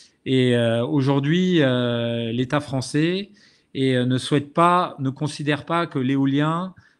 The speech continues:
euh, va apporter, en tout cas pour le particulier, va apporter un bénéfice énergétique. En tout cas, c'est pas moi qui le dis, c'est l'État français. Et donc, nous, nous sommes obligés de rester focus, parce que c'est déjà, euh,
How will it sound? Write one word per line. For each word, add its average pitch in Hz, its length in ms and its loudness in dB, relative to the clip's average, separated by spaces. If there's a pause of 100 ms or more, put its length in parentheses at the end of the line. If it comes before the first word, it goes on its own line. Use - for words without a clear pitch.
(180)
euh, 123 160 -6
va 127 160 -2
apporter, 160 880 -4
en 135 100 -8
tout 123 120 -10
cas 139 160 -2
pour 170 180 -4
le 160 60 -4
particulier, 156 720 -4
va 139 120 -2
apporter 135 300 -8
un 156 100 -4
bénéfice 143 600 -6
énergétique. 131 720 -8 (320)
En - 60 -20
tout - 40 -20
cas, 151 140 0
c'est - 180 -6
pas 147 80 2
moi 147 160 2
qui 143 120 -6
le 123 60 -6
dis, 160 160 -6
c'est 147 140 -8
l'État 135 220 -4
français. 135 560 -8 (600)
Et 131 80 -4
donc, 131 240 0
nous, 175 140 4
nous 165 100 4
sommes 143 200 0
obligés 147 320 2
de 151 40 2
rester 135 280 0
focus, 156 640 -4 (260)
parce - 120 -20
que 131 100 -4
c'est 143 120 -4
déjà, 131 760 0
euh, 101 40 -16